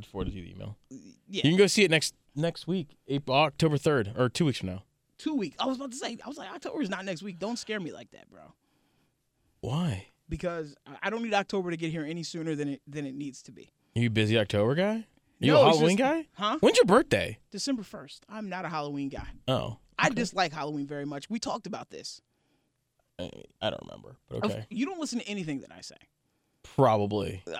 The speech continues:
Speaker 1: Why are we, why are you not a Halloween guy?
Speaker 2: I just don't like
Speaker 1: On a
Speaker 2: peop-
Speaker 1: random tangent.
Speaker 2: I just don't like people with masks, ma-, the mask thing, and then the, the, uh, paint on the faces, and I just don't like it.
Speaker 1: You,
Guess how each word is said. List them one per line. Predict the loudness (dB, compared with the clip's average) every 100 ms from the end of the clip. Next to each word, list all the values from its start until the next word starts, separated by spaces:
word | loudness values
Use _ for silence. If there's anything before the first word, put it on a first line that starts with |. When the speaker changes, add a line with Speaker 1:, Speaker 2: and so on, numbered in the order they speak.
| -2
Speaker 1:
Why | 2 4
are | 4
we, |
why | 4 4
are | 6
you | 6 6 4
not | 2 2
a |
Halloween | 2 2 2 0
guy? | 0 -2 -6 -6
Speaker 2:
I | -6
just | -4 -4 -6 -6
don't | -6 -4 -6
like | -2 2
Speaker 1:
On | 4
a |
Speaker 2:
peop- | 6
Speaker 1:
random | 6 4
tangent. | 2 0 0 -2 -6 _ -10
Speaker 2:
I | -8
just | -6
don't | -6
like | -6
people | -8 -6
with | -6
masks, | -4 -6 -8 -12 -12 -14 -14
ma-, | -8 -6 -6
the | -8 -10
mask | -6 -6 -6 -10
thing, | -12 -8 -6 -6 -8 _ _ -14
and | -10
then | -10 -10
the, | -12 -14 _ _ _ -12
the, | -6 -4
uh, | -4 -8 -12 -18 -20 _ _
paint | -14 -12 -12 -12
on | -14
the | -12
faces, | -8 -8 -8 -10 -8 -8 -8 -8 -10 -10
and | -10 -10 -10
I | -12
just | -10 -10
don't | -10
like | -12 -16
it. | -20 _ _ _ _ _ _ _
Speaker 1:
You, | -18